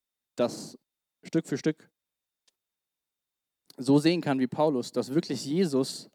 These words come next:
alles für ihn ist. Dass von Jesus,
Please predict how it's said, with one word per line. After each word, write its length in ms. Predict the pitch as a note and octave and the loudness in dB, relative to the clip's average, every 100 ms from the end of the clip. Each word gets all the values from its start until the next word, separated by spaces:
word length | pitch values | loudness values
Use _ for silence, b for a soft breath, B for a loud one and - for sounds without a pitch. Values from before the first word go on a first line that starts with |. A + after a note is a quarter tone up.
| _ | _
alles 280 | C3+ D#3 - | -2 -2 -2
für 120 | A#2+ | -6
ihn 80 | F2 | -8
ist. 320 | - - - _ _ _ _ _ _ _ _ _ _ _ - | -12 -18 -20 _ _ _ _ _ _ _ _ _ _ _ 0
Dass 160 | C3+ B2+ | 0 2
von 240 | C#3+ C#3+ | 2 2
Jesus, 520 | E3 G3 G3 D#3 - | 4 6 4 2 -6